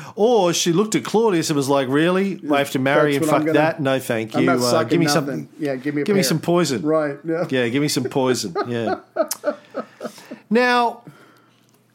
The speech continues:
Speaker 1: Vinicianus, the Finicianus,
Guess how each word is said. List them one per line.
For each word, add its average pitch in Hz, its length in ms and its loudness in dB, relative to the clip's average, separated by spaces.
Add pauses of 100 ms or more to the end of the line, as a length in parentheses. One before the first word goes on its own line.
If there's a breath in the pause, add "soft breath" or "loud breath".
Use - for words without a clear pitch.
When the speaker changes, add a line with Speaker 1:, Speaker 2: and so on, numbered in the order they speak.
(720)
Speaker 1:
Vinicianus, 208 920 2
the - 80 0
Finicianus, 147 1120 -2